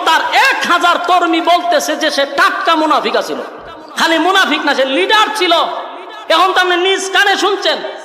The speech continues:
তার কর্মীরা আপনার সামনে সাক্ষ্য দিছে। এখন কিভাবে আপনি জানাজা পড়াইবেন? এটা হলো উমরের বক্তব্য। কথা বুঝতেছেন? সবাই কি আর উমর হয়?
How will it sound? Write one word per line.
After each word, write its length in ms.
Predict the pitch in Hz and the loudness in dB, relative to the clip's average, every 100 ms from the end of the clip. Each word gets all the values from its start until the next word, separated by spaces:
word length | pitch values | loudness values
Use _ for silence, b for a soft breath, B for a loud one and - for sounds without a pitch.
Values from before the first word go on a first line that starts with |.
| - | -4
তার 160 | 277 262 | 0 0
কর্মীরা 540 | - 302 294 277 285 | 0 0 0 0 0
আপনার 260 | 254 254 226 | 0 0 -4
সামনে 240 | - 214 | -2 -6
সাক্ষ্য 340 | 190 - - 330 | -4 -6 -2 -4
দিছে। 280 | 294 - 160 B B 262 | -4 -8 -10 B B 0
এখন 380 | 302 381 440 - | 2 2 0 0
কিভাবে 300 | 349 349 311 | 0 0 0
আপনি 200 | 302 262 | -2 0
জানাজা 280 | 254 240 202 | 0 0 0
পড়াইবেন? 360 | 170 147 135 - - - - - - - - 143 - - 226 | 0 -2 -4 -10 -14 -18 -18 -18 -20 -20 -20 -20 -20 -6 0
এটা 160 | 269 | 2
হলো 80 | 262 | 2
উমরের 320 | 254 226 202 | 2 0 0
বক্তব্য। 480 | 185 139 175 139 - - - - | -2 -4 -8 -10 -12 -16 -10 -2
কথা 160 | 214 | 0
বুঝতেছেন? 520 | 262 262 277 262 233 - - - - 226 - | 0 0 0 0 0 -4 -8 -12 -12 -10 -10
সবাই 380 | - 254 277 320 | -4 0 2 2
কি 120 | 320 | 2
আর 100 | 320 | 2
উমর 280 | 320 320 311 | 2 2 4
হয়? 220 | 320 330 | 4 2